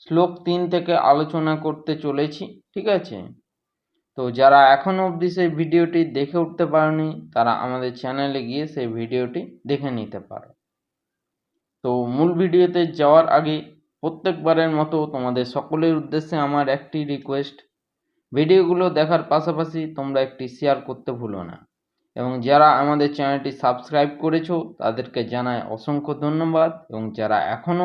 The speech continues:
অবধি সাবস্ক্রাইব করে উঠতে পারোনি তারা সাবস্ক্রাইব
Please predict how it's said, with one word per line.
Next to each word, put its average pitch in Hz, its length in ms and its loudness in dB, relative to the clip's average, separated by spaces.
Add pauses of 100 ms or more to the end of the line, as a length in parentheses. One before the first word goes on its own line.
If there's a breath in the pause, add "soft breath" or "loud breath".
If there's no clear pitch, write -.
অবধি 151 200 -4 (120)
সাবস্ক্রাইব 135 460 -2 (140)
করে 127 220 -2
উঠতে 147 240 -8 (100)
পারোনি 127 340 0 (460 soft breath)
তারা 123 240 4 (480)
সাবস্ক্রাইব 147 440 2